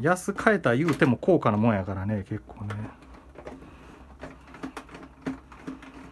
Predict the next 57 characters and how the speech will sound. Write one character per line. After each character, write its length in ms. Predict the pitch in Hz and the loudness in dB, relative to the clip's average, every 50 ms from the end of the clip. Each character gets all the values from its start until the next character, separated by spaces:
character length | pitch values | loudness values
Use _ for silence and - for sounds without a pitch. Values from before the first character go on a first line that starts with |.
| - - - - - - - - - - - - | -20 -20 -20 -12 -12 -10 -10 -12 -16 -20 -6 -2
で 60 | 131 | 0
も 60 | 127 | 2
な 100 | 131 135 | 2 2
ん 20 | |
か 120 | 147 135 127 | 2 0 -2
こ 160 | - - 240 | 0 2 2
れ 120 | 277 285 | 4 4
を 120 | 285 285 277 | 2 0 0
せ 220 | 269 - 254 262 | 0 2 4 4
ん 120 | 247 240 233 | 4 4 2
と 160 | - - 202 | 0 0 2
な 140 | - 120 127 | 2 2 2
ん 40 | |
か 120 | 131 - - | 0 -4 -6
こ 180 | 269 - 220 - | -6 -6 -8 -2
う、 60 | - | 0
こ 60 | 214 | 2
の 100 | 214 233 | 2 2
先 380 | 220 - - - 202 - - 190 | 2 0 -2 -2 0 0 0 2
に 80 | 190 | 2
行 100 | 202 202 | 0 2
け 140 | - 233 226 | 4 4 4
な 120 | 196 123 104 | 4 4 2
い 40 | |
ん 160 | 95 87 85 85 | 0 -4 -6 -4
で 80 | 92 | -2
ね。 240 | 95 117 131 123 - - - - - - - - _ _ _ _ - - - - - - - - - - - - - - - | 0 0 0 -2 -4 -10 -18 -20 -20 -20 -20 -20 _ _ _ _ -20 -20 -14 -12 -12 -4 -2 -2 -2 -2 -4 -10 -16 -12 -6
な 120 | - 101 107 | -2 0 0
ん 60 | 113 | 0
か 100 | 110 98 | 0 -4
作 280 | - - - 135 131 110 | 0 2 2 2 2 0
業 140 | 104 90 | -2 -4
す 180 | 90 - - 104 | -6 -8 -10 -10
る 80 | 98 95 | -10 -12
こ 200 | - - 110 101 | -12 -12 -12 -12
と 100 | - 92 | -12 -14
と 140 | - - | -16 -18
か 220 | 90 - 95 92 101 | -20 -20 -18 -16 -12
が 60 | 104 | -10
ね。 160 | 120 120 107 - - - - - - - - - - - - - - - - - - - - - - - - - - - - - - - - - - - | -10 -10 -10 -12 -18 -20 -20 -20 -20 -20 -20 -20 -20 -20 -20 -20 -20 -20 -20 -20 -20 -20 -20 -20 -20 -20 -20 -20 -20 -20 -20 -20 -20 -20 -20 -20 -18 -14
う 40 | 117 | -12
ん、 180 | 110 107 101 104 | -12 -12 -12 -14
取 240 | - - 135 156 175 | -6 -4 -2 -2 0
れ 80 | 147 117 | -2 -4
へ 20 | |
ん 100 | 90 95 | -8 -10
な。 100 | 95 92 | -14 -8
ち 100 | - - | -6 -6
ょ 40 | 240 | -4
っ 40 | 240 | -2
と 160 | - 123 120 | -2 -4 -4
開 140 | - - 127 | -4 -6 -8
け 60 | - | -8
て 100 | - 123 | -8 -8
み 160 | 117 110 104 | -8 -8 -8
ま 160 | 101 98 98 | -10 -12 -16
す。 200 | - - - - | -20 -20 -20 -20